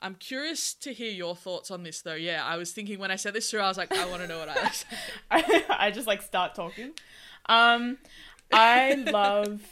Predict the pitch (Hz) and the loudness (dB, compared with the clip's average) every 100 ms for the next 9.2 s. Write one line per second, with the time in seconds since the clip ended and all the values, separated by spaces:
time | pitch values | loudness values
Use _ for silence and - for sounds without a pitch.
0 | - _ _ _ _ 202 220 233 214 226 | -20 _ _ _ _ 4 4 4 2 0
1 | 277 240 196 196 - - 202 196 196 190 | 0 0 -2 -2 -6 -6 -2 0 0 0
2 | 185 - _ 190 190 185 180 - 214 220 | -2 -6 _ -2 -2 -4 -8 0 8 8
3 | 247 330 196 143 - - - 202 180 165 | 6 -2 -4 -8 -10 -14 -6 -4 -4 -6
4 | - - 240 _ - 196 196 202 202 175 | -10 -12 -14 _ -10 -8 -6 -6 -2 -2
5 | 214 220 208 220 214 175 170 202 - 185 | -4 -10 -8 -6 -6 -6 -10 -10 -8 -6
6 | 165 233 196 170 165 185 180 165 - _ | -6 -8 -10 -10 -10 -6 -6 -6 -12 _
7 | - - _ 196 175 160 - _ 180 190 | -20 -20 _ -6 -6 -8 -16 _ -8 -6
8 | 202 185 165 _ _ _ _ _ _ 190 | -4 -6 -8 _ _ _ _ _ _ -14
9 | 180 - | -12 -12